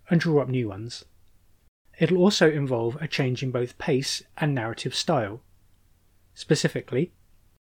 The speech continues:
we'll be covering the section from the beginning of A Love of Swans, on page one hundred ninety-one of the Penguin edition, to the line on page two hundred and eighteen,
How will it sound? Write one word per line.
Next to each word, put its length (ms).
we'll 100
be 100
covering 360
the 100
section 460
from 180
the 100
beginning 460
of 260
A 80
Love 220
of 140
Swans, 580
on 120
page 280
one 100
hundred 240
ninety-one 560
of 80
the 60
Penguin 340
edition, 480
to 100
the 100
line 420
on 200
page 340
two 120
hundred 200
and 80
eighteen, 600